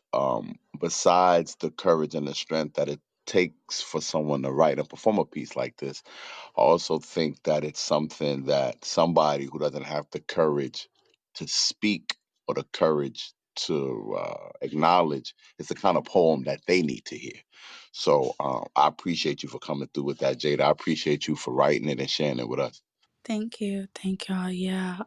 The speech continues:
Speaker 2: um, that piece was hard. It was definitely hard to write,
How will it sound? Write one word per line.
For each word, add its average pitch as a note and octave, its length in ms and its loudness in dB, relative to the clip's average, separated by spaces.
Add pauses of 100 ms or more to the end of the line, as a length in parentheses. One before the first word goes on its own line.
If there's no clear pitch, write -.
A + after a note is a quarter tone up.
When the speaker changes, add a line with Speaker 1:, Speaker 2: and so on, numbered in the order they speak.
Speaker 2:
um, F3 500 -4 (1300)
that G3+ 220 4
piece - 300 -14
was - 140 -10
hard. G3 420 -8 (340)
It A3+ 40 -20
was G#3 120 -14
definitely G#3 360 -4
hard G3+ 340 -6
to G3 160 -6
write, F#3+ 380 -8